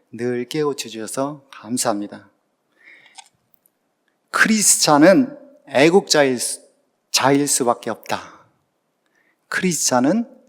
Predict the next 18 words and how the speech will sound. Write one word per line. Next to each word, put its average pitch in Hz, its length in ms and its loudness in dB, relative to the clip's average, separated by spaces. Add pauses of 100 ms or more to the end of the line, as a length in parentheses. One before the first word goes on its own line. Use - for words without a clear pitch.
(160)
애국자일 127 640 -6
수밖에 113 500 -10
없다. - 540 -10 (760)
그 - 120 -2
하신 143 340 0
말씀이 120 540 -2
늘 123 240 -4
가슴에 120 400 -8
와닿습니다. 107 760 -10 (1040)
또 143 240 2
네 165 160 4
번째, 151 680 2
어, 127 220 -6
신약교회의 151 1120 2
추구, 127 920 -4 (120)
이게 120 160 -10
너무 127 320 0
좋았습니다. 117 720 -8